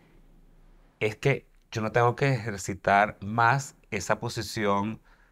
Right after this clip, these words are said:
de, de juez y verdugo, que era un poco el, el rol que yo tenía en ese momento en, en Univisión y cómo se fue formando mi carrera hacia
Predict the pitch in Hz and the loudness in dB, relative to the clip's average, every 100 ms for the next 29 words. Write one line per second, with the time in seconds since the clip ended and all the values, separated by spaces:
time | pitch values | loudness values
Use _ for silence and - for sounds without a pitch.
0 | _ _ 98 104 98 - 92 95 107 98 | _ _ -2 2 2 0 -6 -4 -2 0
1 | 117 90 82 104 82 76 - _ _ _ | 0 0 -2 -4 -4 -8 -16 _ _ _
2 | _ _ _ _ - 95 95 92 113 101 | _ _ _ _ -8 -2 -2 0 0 2
3 | 120 117 - 98 95 104 98 110 110 120 | 0 0 -2 -4 0 2 2 0 -2 0
4 | 113 110 113 - - - _ - 104 90 | -2 -2 -4 -6 -18 -20 _ -6 -4 -2
5 | 107 107 101 90 87 110 113 - 101 92 | -2 -2 0 -2 0 2 2 2 -4 -4
6 | 90 85 82 - 92 92 92 90 127 156 | -4 -6 -8 -6 -4 -4 -4 -2 0 0
7 | 135 104 - 95 - 104 101 - 117 117 | 0 -2 -6 -8 -2 0 0 0 -2 0
8 | 113 113 120 123 110 92 90 - - 123 | 0 0 -2 -4 0 0 2 0 0 2
9 | 104 110 - - _ _ _ _ _ _ | 4 4 2 -8 _ _ _ _ _ _
10 | - 98 98 101 95 87 85 | 0 0 0 4 6 6 2